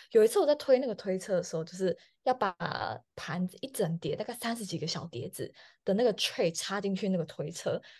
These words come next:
可是我没有发现说，诶，它下面去勾到东西，所以后来一整个推进去之后，后面那整个就掉下来，然后就破掉，就整 tray 破掉。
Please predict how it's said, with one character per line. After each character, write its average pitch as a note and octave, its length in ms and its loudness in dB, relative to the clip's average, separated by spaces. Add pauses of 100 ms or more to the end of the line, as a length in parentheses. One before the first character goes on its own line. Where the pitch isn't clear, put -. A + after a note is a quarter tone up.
(160)
可 - 80 -10
是 G4+ 80 6
我 C#4+ 100 10
没 G3 220 6
有 E4 100 4
发 A3+ 180 -4
现 B3 160 0
说， - 160 0
诶， G4+ 160 -2 (240)
它 - 80 -6
下 G4 120 0
面 E4+ 100 -4
去 D#4 100 -4
勾 G3 280 0
到 - 340 -4 (220)
东 F#3+ 180 0
西， F#3+ 380 -8 (340)
所 - 160 6
以 G#4 40 -2
后 G#4+ 100 8
来 E4 100 4 (280)
一 G4 140 8
整 A#3 140 6
个 G3+ 80 -2
推 E4+ 220 4
进 E4 100 -2
去 D4 60 -4
之 C#4+ 200 6
后， B3+ 180 6
后 - 260 0
面 D#4 120 -4
那 D4+ 100 0
整 G3 120 -6
个 E3+ 80 -2
就 G3 80 -6 (140)
掉 A3 180 6
下 G#3 140 2
来， F3+ 60 4
然 F3 100 2
后 - 20 2
就 - 160 -6
破 A3 260 6
掉， G#3+ 380 0 (160)
就 B3+ 100 0
整 F3+ 400 4
tray G3+ 360 2
破 F3+ 260 2
掉。 - 320 -4